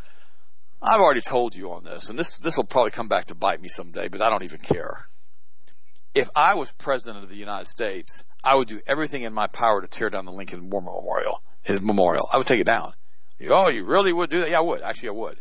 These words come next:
because of, because of what he did. I mean, we have to understand what this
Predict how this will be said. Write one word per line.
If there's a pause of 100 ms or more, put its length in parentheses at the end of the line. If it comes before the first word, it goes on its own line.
(160)
because
of,
because
of
what
he
did. (640)
I
mean, (180)
we
have
to
understand
what
this